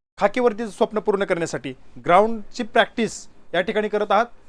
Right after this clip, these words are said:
त्यानंतर अभ्यासही करत आहात. जाहिरात येण्याची आस लावून बसलेले विद्यार्थी मित्रांनो, या ठिकाणी जाहिराती प्रसिद्ध होत आहेत. सर्व जिल्ह्याच्या जाहिराती या ठिकाणी प्रसिद्ध होण्यास सुरुवात झालेली आहे. ज्या काही जिल्हा, जिल्ह्याच्या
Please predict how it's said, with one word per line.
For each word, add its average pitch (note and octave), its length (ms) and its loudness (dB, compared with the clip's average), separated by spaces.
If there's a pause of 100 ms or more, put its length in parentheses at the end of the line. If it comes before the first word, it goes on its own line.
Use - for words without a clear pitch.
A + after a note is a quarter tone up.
त्यानंतर G#3+ 300 2
अभ्यासही G3+ 420 4
करत F3+ 220 0
आहात. B2+ 140 0 (600)
जाहिरात G#3+ 360 8
येण्याची B3 460 2 (200)
आस F#3+ 320 8
लावून A#3 180 4
बसलेले G#3 280 -2
विद्यार्थी F3+ 460 -2 (480)
मित्रांनो, A#3 380 0 (300)
या G3+ 100 8
ठिकाणी A3+ 480 2
जाहिराती G3+ 340 6
प्रसिद्ध G3 380 -2
होत G3+ 240 6
आहेत. A3 360 2
सर्व A#3+ 260 4
जिल्ह्याच्या A3 420 0
जाहिराती G3+ 300 4
या G3+ 40 2
ठिकाणी F#3+ 260 -4
प्रसिद्ध F3+ 320 -6
होण्यास F3 200 -2
सुरुवात F3 240 0
झालेली D3 260 -2
आहे. A#2 100 -4 (400)
ज्या E3+ 160 2
काही A3+ 180 4
जिल्हा, G3+ 300 2 (560)
जिल्ह्याच्या G3+ 400 2